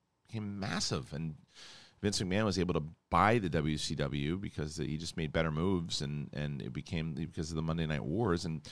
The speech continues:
but it was because of that competition, the wrestling business just went, like, super global. Um, and that's what's happening now with streaming, because you go to any platform and you'll find quality,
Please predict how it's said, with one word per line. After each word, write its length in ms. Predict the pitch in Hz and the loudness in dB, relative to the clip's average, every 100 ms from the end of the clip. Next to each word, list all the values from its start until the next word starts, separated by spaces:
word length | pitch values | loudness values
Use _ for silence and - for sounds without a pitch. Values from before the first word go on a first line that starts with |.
| - - | -18 0
but 120 | 90 | 6
it 40 | 98 | 6
was 100 | 98 | 6
because 320 | 101 117 131 | 4 6 8
of 60 | |
that 160 | 113 101 | 8 8
competition, 580 | - 98 92 135 139 95 | 6 4 4 4 4 4
the 80 | 80 | 6
wrestling 340 | 85 - 104 | 4 4 -2
business 340 | 85 82 90 | -2 -2 -4
just 320 | - 82 - - | -6 -6 -6 -4
went, 340 | 82 82 - - - _ _ _ _ 87 76 73 71 78 | -2 -2 -6 -16 -20 _ _ _ _ -20 -20 -18 -10 -4
like, 200 | 82 - | -4 0
super 460 | - - 180 - | 0 4 4 4
global. 340 | 71 64 - - _ _ _ - | 2 0 -8 -14 _ _ _ 6
Um, 440 | 98 92 87 80 - _ | 6 6 2 -4 -10 _
and 100 | 117 | 6
that's 160 | 135 147 | 6 6
what's 120 | 151 | 6
happening 320 | 139 127 117 | 6 6 4
now 100 | 104 | 4
with 100 | 104 | 4
streaming, 380 | - - 90 - _ _ _ _ _ _ _ _ _ _ | 0 -2 -4 -6 _ _ _ _ _ _ _ _ _ _
because 520 | 113 107 110 101 - - _ _ _ _ _ _ _ | -2 6 8 8 4 0 _ _ _ _ _ _ _
you 260 | - 104 143 | -2 2 4
go 200 | 147 143 | 8 8
to 200 | 117 - | 8 6
any 240 | 107 120 | 2 2
platform 720 | 127 123 101 92 - 76 58 113 - _ _ _ - | 2 4 6 4 0 -2 -4 -6 -12 _ _ _ -4
and 100 | 107 | -2
you'll 120 | 147 | 0
find 260 | - 156 | 0 -2
quality, 640 | 143 - 92 104 113 123 127 | 0 4 6 6 6 4 2